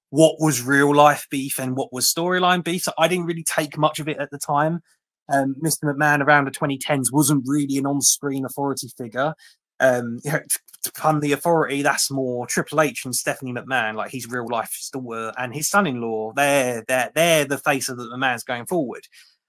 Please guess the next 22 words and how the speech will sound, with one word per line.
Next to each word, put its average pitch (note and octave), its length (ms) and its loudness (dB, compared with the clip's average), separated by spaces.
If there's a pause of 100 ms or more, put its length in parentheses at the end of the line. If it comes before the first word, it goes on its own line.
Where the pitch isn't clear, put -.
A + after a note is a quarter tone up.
(140)
Um, A#2+ 580 0 (160)
but D#3+ 220 6 (120)
anyway, C#3+ 360 4 (180)
Vince F3 340 4
himself, D#3 760 4
um, D#3+ 400 8 (240)
again, D#3 500 4 (920)
the E3 120 -4
way G3 220 6
he F#3 200 0
talks F#3+ 440 2
to E3 100 -2
the E3 160 0
audience, D#3+ 500 0
in, C#3+ 240 -8
especially C#3+ 460 -6
in C3+ 60 -10
person, C#3+ 420 2 (160)
a, D3 120 -2 (120)
a, E3 260 0 (120)
a D3+ 40 -2
great E3+ 440 0